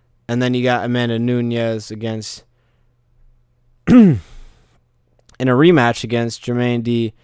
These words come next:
Randamie. Once again, Amanda Nunes. Uh, she is a beast. Can't wait to see her fight again. But yeah, it's gonna be a great weekend. U F C two forty-five. Check it out at the T-Mobile Arena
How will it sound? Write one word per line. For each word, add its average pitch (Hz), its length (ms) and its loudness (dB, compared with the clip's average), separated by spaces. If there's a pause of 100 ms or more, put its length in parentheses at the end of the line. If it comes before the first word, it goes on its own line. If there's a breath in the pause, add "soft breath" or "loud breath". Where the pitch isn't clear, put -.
(500)
Randamie. 127 720 0 (1500)
Once 117 220 -6
again, 110 200 -4
Amanda 107 320 -2
Nunes. 110 720 -4 (360)
Uh, - 340 -18 (120)
she 110 280 -4
is 92 140 -8
a 95 60 -8
beast. 104 580 -4 (340)
Can't 127 200 0
wait 110 160 -6
to - 80 -14
see 110 200 -6
her 104 160 -2
fight 98 280 -6
again. 92 360 -8 (720)
But - 140 0
yeah, 175 160 6
it's 143 100 0
gonna 147 140 0
be 147 100 4
a 131 60 2
great 147 200 4
weekend. 143 460 0
U 135 100 0
F 131 80 -4
C 139 160 -8
two 135 200 -6
forty-five. 131 600 0
Check 127 240 -4
it 120 80 -6
out 131 260 0 (240)
at 117 120 -8
the 107 80 -6
T-Mobile 120 500 4
Arena 120 500 0